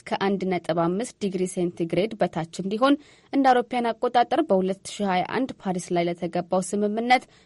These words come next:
መንደርደሪያ የሚሆኑ ውሳኔዎች በከፍተኛ ሁኔታ ተጠብቀው ነበር። በጉባኤው መክፈቻ ቀን ለኪሳራና ጉዳት እንዲቋቋም የተወሰነው ፈንድ ወደ ተግባር እንዲገባ መደረጉም ኢትዮጵያን ጨምሮ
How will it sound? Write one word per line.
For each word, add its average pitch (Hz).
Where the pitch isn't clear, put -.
መንደርደሪያ 233
የሚሆኑ 185
ውሳኔዎች 220
በከፍተኛ 196
ሁኔታ 185
ተጠብቀው 165
ነበር። 170
በጉባኤው 196
መክፈቻ 196
ቀን 247
ለኪሳራና 196
ጉዳት 202
እንዲቋቋም 190
የተወሰነው 180
ፈንድ 302
ወደ 262
ተግባር 220
እንዲገባ 185
መደረጉም 202
ኢትዮጵያን 214
ጨምሮ 214